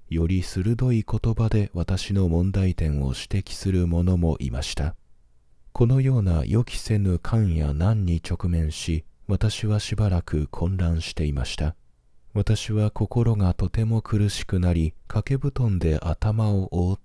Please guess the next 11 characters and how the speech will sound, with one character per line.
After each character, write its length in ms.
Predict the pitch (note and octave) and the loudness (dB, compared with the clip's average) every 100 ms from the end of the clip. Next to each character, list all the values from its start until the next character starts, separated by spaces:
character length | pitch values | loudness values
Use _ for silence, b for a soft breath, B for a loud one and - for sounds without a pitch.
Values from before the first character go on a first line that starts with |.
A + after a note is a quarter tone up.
| - | -4
て 260 | G2+ G2+ - | 0 0 0
大 320 | F2+ G2 A#2 | 0 0 0
声 300 | - B2 G#2 | -2 0 0
で 160 | F#2+ | 0
泣 260 | F2 F2 - | 2 0 0
き 80 | G#2 | -2
な 140 | G2+ | 0
が 160 | F#2 E2+ | 0 0
ら、 200 | D#2+ D#2+ - - - | 0 -2 -8 -20 -20
「主 200 | - - | -10 -6
婦、 360 | F#2+ - F2+ E2+ | -4 -2 -4 -6